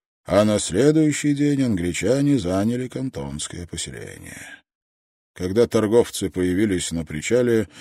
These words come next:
все старые слуги ждали их у парадных дверей их факторий.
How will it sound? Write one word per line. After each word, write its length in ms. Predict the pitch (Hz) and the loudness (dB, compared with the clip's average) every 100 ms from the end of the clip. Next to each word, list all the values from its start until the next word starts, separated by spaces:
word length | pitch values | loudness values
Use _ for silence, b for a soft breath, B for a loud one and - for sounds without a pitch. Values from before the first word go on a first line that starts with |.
| B B | B B
все 380 | - - 107 185 | -10 2 4 4
старые 500 | - - 127 151 135 | 2 0 2 4 2
слуги 460 | - 80 151 151 143 | 0 -2 -2 0 0
ждали 460 | 90 127 117 131 | 0 -4 -2 -2
их 180 | 123 113 | -6 -6
у 80 | 113 | -8
парадных 560 | 110 73 82 107 117 | -6 -6 -6 -6 -6
дверей 380 | 107 110 71 73 | -4 -4 -4 -6
их 320 | - 71 71 | -8 -10 -12
факторий. 640 | - - - 58 - - | -16 -18 -16 -16 -16 -16